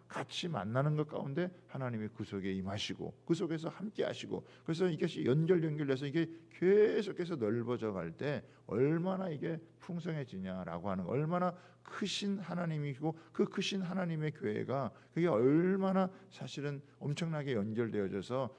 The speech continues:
전 세계가 여러분 네트워크에서 연결되어지면 이게 얼마나 엄청난 파워풀한 것이냐라고 하는 거죠. 올해는 또 특별히 그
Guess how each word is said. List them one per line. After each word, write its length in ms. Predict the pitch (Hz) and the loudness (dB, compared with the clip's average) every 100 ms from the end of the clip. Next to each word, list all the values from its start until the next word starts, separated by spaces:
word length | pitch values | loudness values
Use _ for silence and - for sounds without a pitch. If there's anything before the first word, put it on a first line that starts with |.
| - | -6
전 320 | - 156 196 | 0 2 2
세계가 500 | - 208 170 170 156 | 0 -2 0 0 0
여러분 200 | 123 123 | -2 0
네트워크에서 600 | 110 110 120 117 104 113 - - | 0 0 0 0 2 0 -4 -2
연결되어지면 1000 | 98 123 127 131 104 98 92 - 107 131 104 - | 4 4 6 4 2 -2 -4 -6 -6 -8 -10 -8
이게 100 | 113 | 2
얼마나 440 | 156 170 175 175 170 - | 2 2 0 0 -2 -8
엄청난 680 | - 123 120 - 117 117 117 | -2 -2 -2 -8 -4 -4 -4
파워풀한 760 | - - 151 - 113 104 98 92 - | -8 -8 -8 -6 -4 -2 -4 -4 -8
것이냐라고 640 | - - - 87 85 95 90 | -12 -10 -6 -6 -4 -6 -4
하는 160 | 92 92 | -4 -6
거죠. 220 | 82 - - - - - | -10 -14 -18 -20 -20 -4
올해는 400 | 110 135 151 156 | 2 4 2 0
또 140 | 151 | -4
특별히 760 | - - 175 139 143 139 127 113 - - _ | -6 -6 -2 0 2 0 -2 -6 -14 -20 _
그 720 | 123 120 117 110 107 117 - | 0 2 4 2 0 -4 -6